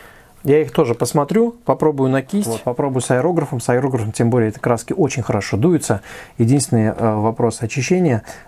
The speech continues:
Но, как, э, показала практика, э, очистители фирмы caf Models, они очень хорошо очищают. Очиститель с красной крышкой. Вот, а разбавитель, эм, Aqua,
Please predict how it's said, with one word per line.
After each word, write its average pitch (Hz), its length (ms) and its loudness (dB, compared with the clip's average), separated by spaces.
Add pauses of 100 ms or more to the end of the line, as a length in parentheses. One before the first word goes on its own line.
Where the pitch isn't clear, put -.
Но, 127 240 2
как, 127 260 -2
э, 110 320 2
показала 110 460 0
практика, 131 560 -2 (760)
э, 104 380 0 (800)
очистители 120 920 0
фирмы 113 540 0
caf 113 220 0 (1300)
Models, 147 500 0 (1040)
они 131 260 0
очень 120 260 0
хорошо 117 380 0
очищают. 123 480 0
Очиститель 143 340 -2
с - 80 -6
красной 131 340 -2
крышкой. - 440 -4 (560)
Вот, 113 180 0
а 117 60 4
разбавитель, 135 640 0 (400)
эм, 110 880 0
Aqua, 113 520 0